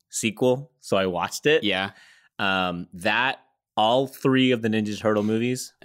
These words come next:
Speaker 1: were
Speaker 2: Oh,
Speaker 1: on,
Speaker 2: yeah.
Speaker 1: on repeat. Again, three, I knew
Speaker 2: Mm-hmm.
Speaker 1: it wasn't good,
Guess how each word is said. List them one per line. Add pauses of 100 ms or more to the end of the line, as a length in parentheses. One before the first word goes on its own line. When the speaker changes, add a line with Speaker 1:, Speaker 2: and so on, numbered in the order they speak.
Speaker 1:
were
Speaker 2:
Oh,
Speaker 1:
on,
Speaker 2:
yeah.
Speaker 1:
on
repeat.
Again, (180)
three, (240)
I
knew
Speaker 2:
Mm-hmm.
Speaker 1:
it
wasn't
good,